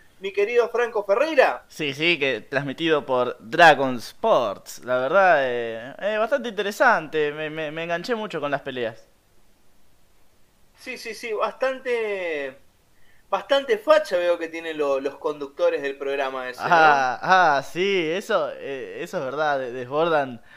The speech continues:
Speaker 2: desbordan de belleza y, y, y, y se viste muy bien.
Speaker 1: Claro. Eh, me dijeron que, eh, tienen algo así como un convenio con Christian Dior, una cosa así, justamente para la, la vestimenta.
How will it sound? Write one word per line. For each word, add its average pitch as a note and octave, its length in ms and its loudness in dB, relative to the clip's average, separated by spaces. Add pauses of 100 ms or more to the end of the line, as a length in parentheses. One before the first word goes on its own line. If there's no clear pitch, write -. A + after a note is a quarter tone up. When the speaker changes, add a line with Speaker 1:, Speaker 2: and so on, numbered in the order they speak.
(140)
Speaker 2:
desbordan C#3 460 -2
de B2+ 100 -4
belleza A#2+ 680 -6
y, G2 120 -14
y, A2 720 -10
y, G#2+ 60 -18
y A2 40 -16
se C3 100 -10
viste C3+ 240 -8
muy B2 180 -10
bien. G#2 300 -10 (1700)
Speaker 1:
Claro. C#3 380 -4 (460)
Eh, F3 160 2
me F#3 140 0
dijeron A#3 460 0
que, B3 360 6
eh, D#3 520 0 (100)
tienen G#3+ 320 -4
algo G3+ 240 0
así G3 280 -6
como G3 300 -8
un G3 80 -10
convenio F#3+ 560 -2
con D3+ 200 -4
Christian D#3+ 500 -6
Dior, F3+ 520 0
una C#3+ 220 -8
cosa D3+ 240 -8
así, E3 240 -10
justamente D3 520 -10
para D3+ 160 -6
la, B2+ 280 -8
la B2 140 -8
vestimenta. C3 600 -12